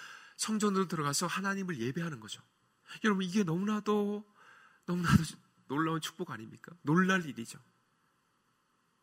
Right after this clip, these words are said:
여러분, 영적인 세계에서 보면 그래요. 하나님의 시각으로 보면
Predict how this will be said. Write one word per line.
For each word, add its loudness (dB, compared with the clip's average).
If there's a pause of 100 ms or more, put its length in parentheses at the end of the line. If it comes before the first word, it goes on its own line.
(840)
여러분, 2
영적인 2
세계에서 0
보면 -10
그래요. -14 (1080)
하나님의 4
시각으로 0
보면 -2